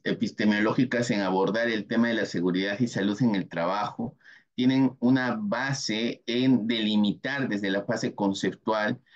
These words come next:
¿no? Más allá de la prosa, hablamos de una base técnica y una base legal en el cual se abarca a ciertos grupos de población.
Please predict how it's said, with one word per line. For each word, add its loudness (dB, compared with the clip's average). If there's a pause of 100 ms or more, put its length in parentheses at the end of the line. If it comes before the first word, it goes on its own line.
(180)
¿no? 0
Más 2
allá 0
de -2
la -2
prosa, -2 (200)
hablamos 0
de -2
una 2
base 0
técnica 0
y -4
una 0
base 0 (300)
legal 0 (220)
en 0
el 0
cual -2
se -2
abarca 0
a -4
ciertos -2
grupos 0
de 0
población. 0